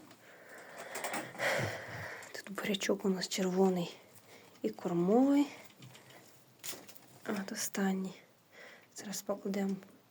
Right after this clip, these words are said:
капусточку, щоб підв'язати, вона вже от так підв'язана,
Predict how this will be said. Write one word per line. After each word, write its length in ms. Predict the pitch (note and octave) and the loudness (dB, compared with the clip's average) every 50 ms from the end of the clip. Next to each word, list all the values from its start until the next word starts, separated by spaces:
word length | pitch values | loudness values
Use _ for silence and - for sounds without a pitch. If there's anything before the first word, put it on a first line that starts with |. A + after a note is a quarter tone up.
| _ - | _ -16
капусточку, 580 | G3+ G3 - - B3+ B3+ - C4+ - - - B3 | -16 -6 -2 -2 0 2 0 0 0 0 -4 -4
щоб 200 | - - A#3 - | -2 -2 -6 -4
підв'язати, 680 | - B3+ A#3 A#3 A#3 A3 G#3+ G#3+ A3 G#3+ G#3+ G#3+ G#3+ | -6 -8 -4 -2 -2 0 0 2 0 0 0 0 -2
вона 220 | G#3 G3+ G3+ G3+ G3 | -2 0 0 2 2
вже 220 | F#3+ G3 G3 G3 G3 - - - - - - - - - - - - - | 2 4 2 2 0 -2 -10 -16 -18 -16 -16 -14 -14 -14 -14 -16 -12 -8
от 280 | - G#3 - - - - - - - - - - - - - - - - - - - - - - - - - - - - - | -6 -6 -4 -4 -6 -8 -8 -14 -14 -16 -16 -16 -18 -20 -18 -18 -18 -18 -18 -16 -16 -16 -14 -14 -14 -14 -14 -16 -16 -12 -12
так 200 | - - - - | -10 -10 -10 -12
підв'язана, 680 | - - - - F#3+ - F#3+ F#3 F#3+ F#3+ - F#3+ F#3+ F#3 | -12 -12 -10 -8 -2 0 0 0 2 0 0 0 0 0